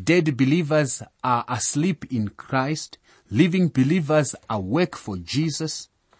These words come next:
First, there is a call to be awake and alert in view of Christ's coming, verse one to verse ten. Then there are commandments for Christians, verse eleven to verse twenty-eight.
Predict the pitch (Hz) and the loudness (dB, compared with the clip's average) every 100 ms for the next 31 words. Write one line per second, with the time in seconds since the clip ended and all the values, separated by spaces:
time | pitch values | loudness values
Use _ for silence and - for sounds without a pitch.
0 | _ _ - - 202 - 113 104 120 110 | _ _ -8 2 2 2 -2 -2 0 0
1 | 117 - - 185 160 139 113 131 139 - | -2 -4 -2 0 0 -4 -4 -2 -2 0
2 | 110 104 175 170 - 113 101 98 107 175 | -2 0 0 -2 -4 -2 -2 -2 2 2
3 | - 123 107 80 101 120 - 110 - - | 2 0 -2 -2 -2 -2 -2 -6 -8 -8
4 | 160 170 - 123 - - 90 71 - _ | -4 -4 -4 -8 -8 -8 -10 -10 -16 _
5 | _ _ - 90 131 - 101 117 139 131 | _ _ -10 -2 -2 -2 0 2 2 0
6 | 117 87 113 117 - - - 107 69 - | -6 -6 -4 -4 -6 -6 -6 -6 -10 -16
7 | _ _ - 160 208 170 127 120 117 - | _ _ 2 4 4 0 -2 -2 -2 -2
8 | 131 135 196 180 107 87 78 - _ _ | -2 0 2 0 -2 -6 -8 -16 _ _
9 | - 117 - - 180 - - 80 71 69 | -4 -4 -4 -2 -2 -2 -6 -10 -12 -16
10 | _ _ _ - 82 107 131 135 - - | _ _ _ -18 -6 0 0 0 -4 -8
11 | _ _ - 107 120 113 113 107 104 85 | _ _ -6 0 0 2 -2 -4 -6 -6
12 | 107 104 - - _ _ _ - 107 104 | -4 -4 -4 -8 _ _ _ -16 -8 -8
13 | 101 101 - 87 76 - | -8 -12 -14 -14 -14 -18